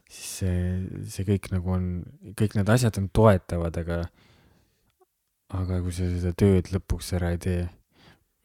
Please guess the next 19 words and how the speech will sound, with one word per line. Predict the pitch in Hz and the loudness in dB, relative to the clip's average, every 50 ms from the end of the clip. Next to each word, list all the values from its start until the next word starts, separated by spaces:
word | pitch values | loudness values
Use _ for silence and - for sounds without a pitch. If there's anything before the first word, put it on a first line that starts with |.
| - - - | -20 -12 -6
minu | 104 101 | -6 -4
arust | 92 - - 95 | -4 -4 0 0
Ram | 98 98 92 | 2 2 2
Dass | 90 92 90 - - - | 0 0 -2 -4 -4 -10
ütleb | - - - - - | -10 -8 -8 -8 -6
ka, | - - 92 87 | -4 -2 -2 -2
et | 82 _ - - - - | -2 _ -10 -20 -10 -6
kõige | - 101 90 - 95 | -4 -2 0 4 4
olulisem | 98 95 92 90 87 85 85 87 87 | 4 4 4 2 0 -2 -4 -4 0
töö | - 98 95 92 90 | 2 2 4 4 2
on | 87 90 | 0 0
see, | 90 90 87 | 0 0 0
mis | 87 87 - | -2 -2 -4
sa | - 90 | -4 -2
teed | 90 87 85 | -2 -2 -2
oma | 87 87 87 | -4 -6 -4
südames | 87 92 90 90 85 82 87 85 | -4 -2 -2 -2 -2 -4 -6 -8
ja | 87 85 | -8 -6
privaatselt. | 90 90 90 90 87 87 85 - - - 85 - - - | -4 -2 -2 0 0 -2 -2 -4 -8 -12 -14 -14 -14 -18